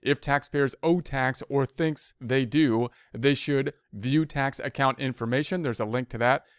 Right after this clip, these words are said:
So if you owe money, you're gonna say, "Oh man, I do owe money. That's true." Well, then, you know, go to the I R S directly. Go to the I R S directly and follow it up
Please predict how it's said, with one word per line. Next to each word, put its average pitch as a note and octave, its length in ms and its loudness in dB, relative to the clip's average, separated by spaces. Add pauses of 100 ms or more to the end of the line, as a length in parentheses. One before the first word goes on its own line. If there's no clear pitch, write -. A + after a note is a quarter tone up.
(160)
So C#3 120 0
if C3 120 2
you D3 100 2
owe E3+ 160 6
money, D#3+ 300 2
you're B2 120 2
gonna A2+ 220 -2
say, A#2 140 2
"Oh C#3 220 6
man, C#3 280 0
I A#2 80 4
do C3+ 220 0
owe A#2 100 4
money. A2 300 -2
That's G#2+ 240 -4
true." A#2 400 -2 (420)
Well, B2 200 4
then, C#3+ 320 2 (100)
you C#3+ 120 -4
know, A#2+ 120 2
go D3 220 4
to D3 120 0
the C#3+ 140 6
I C3+ 160 8
R C3 60 4
S B2+ 80 0
directly. B2+ 540 4
Go A#2+ 140 2
to B2 80 0
the B2 140 2
I A#2+ 140 8
R A#2 60 4
S A2+ 100 -2
directly A#2+ 480 0
and G2+ 100 -10
follow A#2 300 2
it A2+ 80 2
up A2+ 160 0